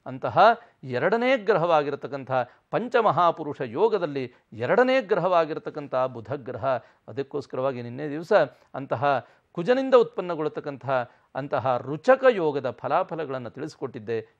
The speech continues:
ಇವತ್ತಿನ ಕಾರ್ಯಕ್ರಮದಲ್ಲಿ ಆ ಒಂದು ಬುಧನಿಂದ ಬರತಕ್ಕಂಥ ಭದ್ರ ಯೋಗ ನೋಡಿ, ಬುಧನಿಗೆ ಹೇಳಿರತಕ್ಕಂಥ ಒಂದು ವಿಶೇಷವಾಗಿರತಕ್ಕಂಥ ಸ್ವಕ್ಷೇತ್ರ ಮತ್ತು ಉಚ್ಚಕ್ಷೇತ್ರ,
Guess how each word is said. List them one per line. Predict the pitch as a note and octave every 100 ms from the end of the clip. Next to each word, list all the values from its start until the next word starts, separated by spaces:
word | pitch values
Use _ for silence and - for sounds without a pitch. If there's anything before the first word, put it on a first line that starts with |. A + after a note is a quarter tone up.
| -
ಇವತ್ತಿನ | D3 E3+ D3
ಕಾರ್ಯಕ್ರಮದಲ್ಲಿ | A2+ A#2+ A2+ - A2 G2+ A2+ F#3+ D3+ C3 _ -
ಆ |
ಒಂದು | A2+ A2
ಬುಧನಿಂದ | G2 B2 D#3+ G3+ G#3
ಬರತಕ್ಕಂಥ | D#3 B2 - A#2+ A2 G#2+ G#2 - _ - -
ಭದ್ರ | C#3+ F3+ F3
ಯೋಗ | A#2+ G#2+ A2 A2 - _ -
ನೋಡಿ, | A2+
ಬುಧನಿಗೆ | G#2+ A2+ D#3+ F3+ D#3
ಹೇಳಿರತಕ್ಕಂಥ | B2+ B2+ B2+ B2+ B2 A#2
ಒಂದು | A#2+ A#2+ G#2+ G2+ _ _ G#2+
ವಿಶೇಷವಾಗಿರತಕ್ಕಂಥ | A2+ G3 A3 G3 F3+ E3 D3+ D3 C#3+ C#3+ C3
ಸ್ವಕ್ಷೇತ್ರ | B2 - C#3+ - G#3+ G#3+ G#3+ G#3+
ಮತ್ತು | F#3 - C#3+
ಉಚ್ಚಕ್ಷೇತ್ರ, | C3 - - - D#3 B2+ -